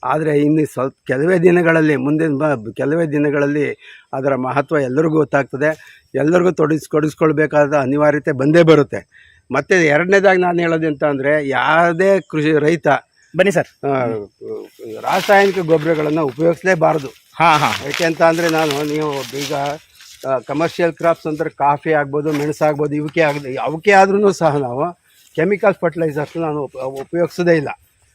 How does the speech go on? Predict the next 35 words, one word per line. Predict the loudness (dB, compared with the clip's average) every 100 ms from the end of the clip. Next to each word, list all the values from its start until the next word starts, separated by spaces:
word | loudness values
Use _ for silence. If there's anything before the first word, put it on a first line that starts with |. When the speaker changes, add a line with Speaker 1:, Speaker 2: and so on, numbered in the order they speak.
| _ _
Speaker 1:
ಯಾವುದೇ | -2 0 0 0 0 0 0 -2 -2
ಗರಿಗಳಿರಲಿ, | -2 0 0 0 -2 -4 -6
ಭೂ-, | _ -14 -12 -10
ಭೂಮಿ | -8 -6
ಒಳಗಡೆ | -6 -6 -4
ಹಾಕ್ತೀವಿ. | -4 -6 -6 -6 -8 _ _ _ -12
ಈಗ | -8
ನಮ್ದು | -8 -8 -10
ಸುಮಾರು | -8 -4 -4 -4 -8 -14 _ _ -6
ಒಂದೂವರೆ | -4 -2 -2
ಸಾವಿರ | -2 0 0 0 0 -2
ತ-, | -4 -4
ಅಡಿಕೆ | -4 -6 -2 -2
ಇದೆ. | -2 -6 -8 _ _ _ _ _ -6
ಆ, | -4 -4 -4
ನನ್ಗೆ | -4 -4 -2
ಈ |
ವರ್ಷ | -2 -2
ಸುಮಾರು, | -6 -6 -4 -4 -6 -8 -12 _ _ -12
ಆ, | -8 -6
ನೂರ | -4 -2 0
ಎಂಬತ್ತು | -2 -4 -8 -10
ಕ್ವಿಂಟಾಲ್ | -10 -4 -4 -4
ಅಡಿಕೆ | -6 -8
ಬೆಳೆದಿದ್ದೀನಿ | -6 -8 -8 -12 -12
ನಾನು. | -14
Speaker 2:
ಹ್ಮ್, | -18 _ -6 -2
ಹ್ಮ್. |
Speaker 1:
ಯಾವುದೇ | 2 2 2 0 0
ಒಂದು, | 0 -4 -6
ಬರೀ | -6 -4 -2 -2
ಬೇವಿನ | -6 0 4 4 4
ಹಿಂಡಿ | 4 4
ಒಂದು | 4 2
ಉಪಯೋಗಿಸ್ತೀನಿ. | -2 0 -2 -4 -14